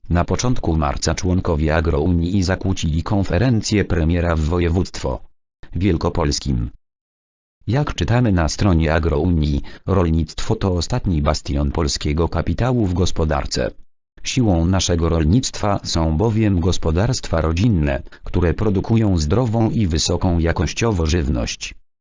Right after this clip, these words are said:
Naszym celem jest obrona rynku krajowego i ochrona naszych rodzin.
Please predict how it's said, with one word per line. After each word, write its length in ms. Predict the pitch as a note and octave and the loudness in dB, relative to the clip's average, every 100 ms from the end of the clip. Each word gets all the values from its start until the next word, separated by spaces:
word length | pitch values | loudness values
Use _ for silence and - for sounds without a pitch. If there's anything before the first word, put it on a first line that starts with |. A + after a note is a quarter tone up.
| _ _ | _ _
Naszym 440 | F2+ F2+ - E2 E2 | -2 0 0 0 0
celem 380 | F#2+ A#2+ F#2+ D#2+ | 0 2 2 4
jest 280 | D#2 - | 2 2
obrona 460 | A2 F#2 F#2 D2+ D#2 | 0 2 2 2 2
rynku 420 | G2+ G2+ - F2+ | 2 0 0 -2
krajowego 600 | - F#2+ E2 D2+ B2 B2 | 0 0 0 0 0 0
i 160 | G#2 F2+ | 2 2
ochrona 500 | F#2+ - G2 E2+ E2+ | 0 0 2 2 2
naszych 380 | E2+ E2 F2+ - | 2 2 0 0
rodzin. 440 | A2 C#2 C2 A#1+ | 0 0 -2 -4